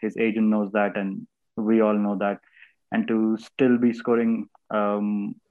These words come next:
to still be the highest scorer in the league with all of that context behind him, with all the pressure on him, I think it takes quite a lot of a young player.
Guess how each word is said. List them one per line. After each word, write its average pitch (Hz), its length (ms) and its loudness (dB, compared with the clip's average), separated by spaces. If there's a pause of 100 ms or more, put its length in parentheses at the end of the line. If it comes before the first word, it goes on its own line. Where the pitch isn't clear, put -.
(600)
to 120 80 0
still 117 320 2
be 107 400 4
the 107 120 -2
highest 107 280 2
scorer 113 180 2
in 110 80 2
the 107 80 0
league 110 300 -2 (420)
with 107 240 0 (220)
all 107 140 2
of 101 100 -4
that 104 240 -2
context 104 440 -2
behind 104 360 -2
him, 101 120 -4
with 101 220 -4 (240)
all 104 160 2
the 101 80 -2
pressure 107 340 -2
on 104 140 0
him, 117 180 -8 (520)
I 123 80 2
think 123 220 4
it 123 140 0
takes - 380 0 (720)
quite 113 260 2
a 113 60 0
lot 107 260 0 (320)
of 104 160 -6
a 104 60 0
young 101 240 0
player. 95 240 -4